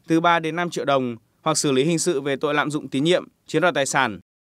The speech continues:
theo Điều một trăm bảy mươi lăm Bộ Luật Hình sự với mức hình phạt cao nhất là hai mươi năm tù. Trường hợp cá nhân thuộc tổ chức chỉnh sửa biên lai chuyển tiền của tổ chức để chiếm đoạt tài sản thì có thể bị xử phạt hành chính từ ba đến năm triệu đồng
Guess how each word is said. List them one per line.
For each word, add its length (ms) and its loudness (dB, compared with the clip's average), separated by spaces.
theo 120 2
Điều 140 4
một 180 -4
trăm 220 0
bảy 100 0
mươi 100 -4
lăm 160 2
Bộ 120 0
Luật 140 -2
Hình 100 -6
sự 300 -2
với 140 4
mức 160 0
hình 160 -2
phạt 220 0
cao 140 0
nhất 200 2
là 120 0
hai 200 2
mươi 100 0
năm 140 0
tù. 360 2
Trường 180 2
hợp 160 2
cá 140 0
nhân 220 0
thuộc 200 -2
tổ 160 0
chức 240 2
chỉnh 180 2
sửa 200 4
biên 160 0
lai 160 4
chuyển 240 -4
tiền 320 0
của 140 2
tổ 160 2
chức 220 2
để 180 4
chiếm 180 -4
đoạt 140 2
tài 120 0
sản 320 0
thì 100 0
có 100 4
thể 160 4
bị 160 -4
xử 220 -4
phạt 180 -2
hành 160 -4
chính 260 -4
từ 160 0
ba 200 2
đến 160 -4
năm 140 -2
triệu 160 -6
đồng 300 0